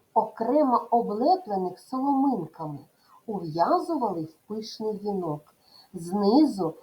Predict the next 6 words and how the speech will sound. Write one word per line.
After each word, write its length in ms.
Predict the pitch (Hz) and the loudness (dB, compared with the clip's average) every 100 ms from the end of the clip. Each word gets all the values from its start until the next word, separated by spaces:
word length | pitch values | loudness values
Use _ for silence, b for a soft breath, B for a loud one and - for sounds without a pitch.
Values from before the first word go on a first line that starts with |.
| b - | b -2
робили 680 | 208 208 160 190 254 294 294 | 4 4 6 4 4 4 4
розгалуження, 1080 | 233 254 240 285 349 254 233 196 214 208 208 b b b | 6 6 8 10 10 6 2 -2 -4 -4 -8 b b b
щоб 400 | - - 220 156 | -6 0 0 0
дідух 480 | 151 220 262 202 - | -2 0 0 -2 -6
міг 260 | 185 185 - | -4 -4 -6
стояти. 800 | - 202 185 196 151 - 160 | -10 -8 0 0 0 -4 -20